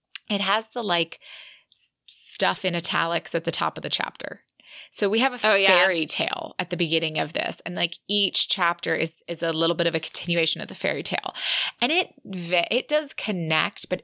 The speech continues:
Speaker 1: to me, the connection of this particular fairy tale, it's called King Locked Heart.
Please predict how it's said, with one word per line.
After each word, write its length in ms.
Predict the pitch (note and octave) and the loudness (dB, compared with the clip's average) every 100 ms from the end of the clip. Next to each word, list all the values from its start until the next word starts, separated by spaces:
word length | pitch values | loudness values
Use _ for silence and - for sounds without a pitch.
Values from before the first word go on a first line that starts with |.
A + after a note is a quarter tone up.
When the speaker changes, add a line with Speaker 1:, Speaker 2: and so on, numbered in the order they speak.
| - | -4
Speaker 1:
to 120 | F#3 | -2
me, 240 | F3 F3+ F#3+ | 0 0 0
the 100 | F3 | 0
connection 540 | F3+ D#3 - - F3+ | -2 -4 -2 0 0
of 140 | E3+ | 0
this 220 | E3+ E3+ - | 0 0 -2
particular 460 | F#3+ G3 F#3+ F#3+ | -2 0 2 2
fairy 320 | F#3 G3+ F#3+ | 2 0 0
tale, 440 | F#3 G3 F#3+ F#3+ F#3+ - G#3 | 0 2 4 2 0 -6 -4
it's 140 | G3+ | -2
called 280 | - B3 G3+ | 0 -2 -2
King 360 | - F#3+ F#3+ F3+ | -2 -2 -2 -2
Locked 400 | D#3+ E3 - - | 0 -2 -4 -6
Heart. 520 | - A#3+ C4 - - | -2 0 0 -2 -8